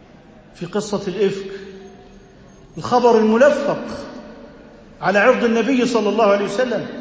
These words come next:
"إن الذين جاءوا بالإفك عصبة منكم لا تحسبوه شرا لكم بل هو خير لكم لكل امرئ منهم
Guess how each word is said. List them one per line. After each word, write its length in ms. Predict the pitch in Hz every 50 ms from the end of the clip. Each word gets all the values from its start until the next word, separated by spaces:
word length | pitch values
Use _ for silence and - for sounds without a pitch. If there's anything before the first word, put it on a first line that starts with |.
| - - - - - - - - - - - 262 - 262 262 - - - - - - - - - - - - - - - - 180
"إن 140 | 190 202 202
الذين 520 | 202 196 202 202 196 208 208 208 196 -
جاءوا 680 | 202 208 208 208 208 208 208 208 214 - 208 202 208 190 165
بالإفك 580 | 202 196 196 - - - - - - 202 196 - - - - - - - - - -
عصبة 440 | - 208 202 - 185 208 202 - 220
منكم 540 | 202 202 208 220 214 202 - 226 220 170 147 - - - - - - - - - - - - - - - - - - - - - - - - - - - - - - - - - - - - - - - - - - - - - - - - - - -
لا 120 | 185 294 320
تحسبوه 640 | 311 - 247 - - - 220 185 - 208 180 190
شرا 340 | 165 - - 175 160 156 156
لكم 340 | 151 151 147 - 151 143 123 113 - - - - - - - - - - - - - - - - - - - _ _ - - _ _ _ -
بل 120 | 156 165 170
هو 180 | 160 175 170
خير 320 | 151 - 180 156 156 151 151
لكم 340 | 143 135 131 - - - - - - - - - - - - - - -
لكل 320 | 156 147 - 190 170 156
امرئ 320 | 160 151 147 156 160 143 151
منهم 560 | 147 147 156 151 143 143 143 139 143 -